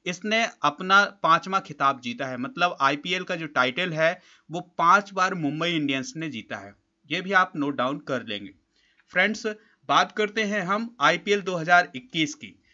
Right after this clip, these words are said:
तो यह आईपीएल का चौदहवाँ संस्करण है। कौन सा संस्करण है? चौदहवाँ संस्करण है। ये क्वेश्चन आपके एग्जाम में पूछा जा सकता है।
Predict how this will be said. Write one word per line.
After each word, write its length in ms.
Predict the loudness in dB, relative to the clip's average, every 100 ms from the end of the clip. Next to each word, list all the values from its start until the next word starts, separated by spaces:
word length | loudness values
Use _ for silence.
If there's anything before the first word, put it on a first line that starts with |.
| _ -8
तो 80 |
यह 300 | 0 2 2 2
आईपीएल 460 | 2 0 -2 0
का 180 | 2 0
चौदहवाँ 680 | 0 -4 -2 0 -2 0 -2
संस्करण 580 | -2 -4 -4 -2 -4 -4
है। 160 | -10 -12
कौन 160 | -8 -4
सा 140 | -4
संस्करण 560 | -4 -4 -6 -6 -4 -4
है? 100 | -6
चौदहवाँ 560 | -6 -4 -2 -4 -4
संस्करण 480 | -6 -6 -6 -4 -4
है। 180 | -4 -8
ये 220 | -6 -6
क्वेश्चन 460 | -6 -10 -8 -10 -6
आपके 260 | -6 -6 -6
एग्जाम 320 | -10 -6 -4
में 100 | -4
पूछा 360 | -6 -12 -12 -12
जा 140 | -12
सकता 300 | -14 -18 -20
है। 180 | -20 -20